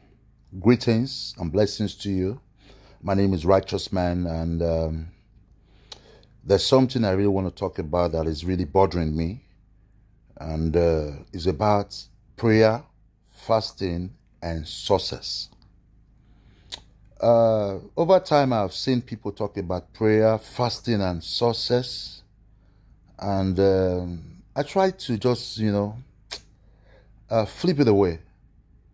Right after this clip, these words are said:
But because I know depression is real, and I know people are very sensitive with what they hear, most especially in this country that we live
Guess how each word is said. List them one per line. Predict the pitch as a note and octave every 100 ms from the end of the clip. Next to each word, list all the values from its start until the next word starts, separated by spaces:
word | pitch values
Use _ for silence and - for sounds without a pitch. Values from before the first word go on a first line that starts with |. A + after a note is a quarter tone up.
| _ _ _ _ -
But | D3+
because | - G#3
I | G#3+ G#3+
know | G#3+ C4+ C4
depression | E3+ - - F#3+ - C#3 A2+
is | G2
real, | G2+ D3+ A2+ D2+ - _ _ _ _ _ _ _ _ _ _ - _ - _
and | C3 C3 B2+
I |
know | C3+ E3
people | D#3+ - - E3
are |
very | A#2+ C3+ D#3
sensitive | C#3+ - D#3 D#3+ - C#3 - G2 - - _ _ _ _ _ _ _ _ _
with | A2+ -
what | B2 C3
they | A2
hear, | G#2 G2+ - - _ _ _ _ _ _ _ _ _ _ _ - -
most | D3+ D3+ -
especially | G#2 - C#3+ C3 - A2+ A2+ A2 G#2+ - _ _ _ _ _ _ _ _ _ _ _
in | A#2 A2
this | A#2 B2+
country | - E3 E3 D#3 A2
that | F#2+ F2
we | F#2
live | F2+ G#2 F#2